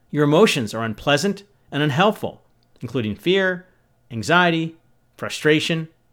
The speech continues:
anger, and despair. You will also unknowingly engage in self-sabotage by not giving your best effort and giving up easily and quickly. The almost certain result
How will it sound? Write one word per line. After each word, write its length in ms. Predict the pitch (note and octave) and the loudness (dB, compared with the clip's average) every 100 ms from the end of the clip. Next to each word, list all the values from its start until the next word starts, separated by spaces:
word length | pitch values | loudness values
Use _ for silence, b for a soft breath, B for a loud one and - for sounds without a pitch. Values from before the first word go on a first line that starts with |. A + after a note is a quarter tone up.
| _ - | _ -4
anger, 520 | C#3 D3+ C3+ C#3+ C3 _ _ _ | -2 0 0 -2 -6 _ _ _
and 100 | C3 | -6
despair. 640 | A#2+ - - B2 A2 F2+ _ _ _ _ _ _ _ _ _ - | -6 -6 -2 0 -2 -6 _ _ _ _ _ _ _ _ _ -4
You 80 | |
will 80 | E3+ | -2
also 420 | - B3 - D#3 - | 0 0 2 2 2
unknowingly 680 | G#3+ A#3+ A#3 G#3+ G3 F#3 D#3 | 0 2 4 4 4 2 2
engage 380 | E3 C#3 D3+ D3 | 0 2 0 0
in 80 | |
self-sabotage 920 | D3 E3 D#3 F#3 G3+ B3 B2 E2+ E2+ - _ - | -2 -2 -2 0 0 0 -4 -8 -10 -18 _ -8
by 140 | B2+ | -4
not 240 | C3+ D3 D#3+ | 0 0 2
giving 220 | F3 F3+ | 2 2
your 100 | F#3 | 2
best 260 | E3+ E3+ | 2 0
effort 460 | - G2+ A#2+ C3 - - | -2 -4 -4 -6 -8 -6
and 160 | E3+ | -2
giving 240 | F#3 F#3 F#3+ | 2 2 2
up 100 | F3+ | -2
easily 360 | G3 F#3 F#3+ | -4 -2 -2
and 100 | F3 | -2
quickly. 380 | - C#3 - F2 _ _ _ _ _ _ _ - | -2 -6 -6 -16 _ _ _ _ _ _ _ -6
The 100 | D#3+ | -2
almost 300 | E3 D#3+ - | -2 -2 -2
certain 420 | - F3 F#3+ G#3+ | 0 0 0 2
result 500 | G#3+ G3+ E3 G2+ | 2 4 2 2